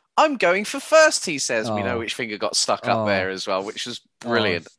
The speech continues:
Speaker 2: definitely not that one.
Speaker 1: It
Speaker 2: It
Speaker 1: de-,
Speaker 2: was
Speaker 1: well, it was... neither that one either. <laughs>
Speaker 2: Oh, no. And mate, honestly, d-,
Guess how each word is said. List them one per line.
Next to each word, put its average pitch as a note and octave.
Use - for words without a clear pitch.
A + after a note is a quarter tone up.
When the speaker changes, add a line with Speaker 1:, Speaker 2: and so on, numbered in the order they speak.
Speaker 2:
definitely C3+
not A#2+
that A#2
one. G#2+
Speaker 1:
It D#3
Speaker 2:
It A#2+
Speaker 1:
de-, E3+
Speaker 2:
was -
Speaker 1:
well, D3
it D#3+
was... D3+
neither D3+
that D#3
one B2
either. A#2
<laughs> -
Speaker 2:
Oh, C3
no. A#2+
And C3
mate, B2+
honestly, B2
d-, -